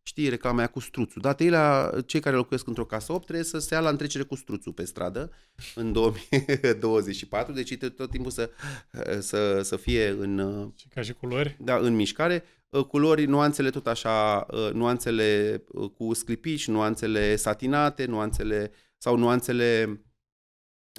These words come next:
Speaker 1: uh, de gri, gri și alb. Griul și albul funcționează foarte bine,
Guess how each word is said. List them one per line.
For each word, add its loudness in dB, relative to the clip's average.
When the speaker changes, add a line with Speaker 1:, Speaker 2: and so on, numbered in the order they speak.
Speaker 1:
uh, 0
de 0
gri, 2
gri -2
și 0
alb. 2
Griul 4
și -4
albul 0
funcționează -4
foarte -4
bine, -12